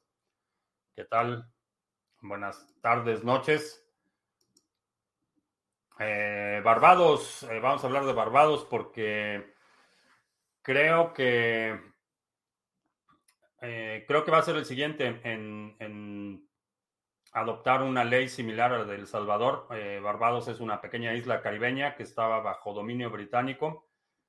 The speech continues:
y anoche nombraron un nuevo presidente y le dij-, <laughs> le dijeron a la reina de Inglaterra, "Muchas gracias, aquí está la puerta".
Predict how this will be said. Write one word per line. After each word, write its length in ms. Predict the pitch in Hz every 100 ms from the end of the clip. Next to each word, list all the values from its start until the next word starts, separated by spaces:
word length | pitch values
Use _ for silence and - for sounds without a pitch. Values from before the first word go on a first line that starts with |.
| _ -
y 240 | 110 107
anoche 1080 | 104 113 135 143 - 156 151 156 156 156 151
nombraron 540 | 127 110 113 131 135 127
un 100 | 127
nuevo 240 | 131 127
presidente 840 | 117 104 113 143 147 160 160 160 -
y 460 | 110 104 104 104
le 140 | 101 101
dij-, 240 | 101 - -
<laughs> 140 | -
le 120 | 147
dijeron 360 | 113 143 135 123
a 60 |
la 120 | 107 107
reina 320 | 123 135 127
de 80 | 110
Inglaterra, 720 | 110 104 - 135 131 123 - _ _ _ _ _ _ _ -
"Muchas 400 | 127 139 131 113
gracias, 500 | 139 190 185 180 156
aquí 200 | - 131
está 220 | 127 131
la 180 | 110 -
puerta". 540 | 139 - - 175 -